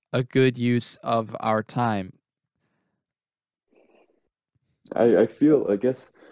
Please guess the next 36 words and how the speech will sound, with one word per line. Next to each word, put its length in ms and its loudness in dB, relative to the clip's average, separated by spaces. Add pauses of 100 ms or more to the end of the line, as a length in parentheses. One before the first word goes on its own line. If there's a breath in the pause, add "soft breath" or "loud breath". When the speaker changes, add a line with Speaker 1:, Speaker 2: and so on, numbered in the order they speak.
(160 soft breath)
Speaker 2:
the 100 -2
only 220 2
real, 280 2
like, 280 -2 (100)
explanation 720 -6
I've 100 -4
ever, 320 -2
like, 320 -6 (180)
had, 220 -2
like, 220 -6 (100)
given 340 -4
is 200 -8
this 160 -10
idea 420 -2
of, 120 -8 (320)
um, 400 -8 (640)
it's 260 -2
really, 640 4 (680)
it's, 340 0
like, 320 2
it's 300 -2
just 280 -6
a 60 0
continuation 840 0
of, 80 -2
like, 140 -2
a 100 -8
cycle. 520 -2 (640 soft breath)
So 160 0
they're 140 2
kind 280 -2
of, 120 -2
like, 160 -2 (140)
oppressed. 680 -2 (300)
And 200 -2
then 380 -2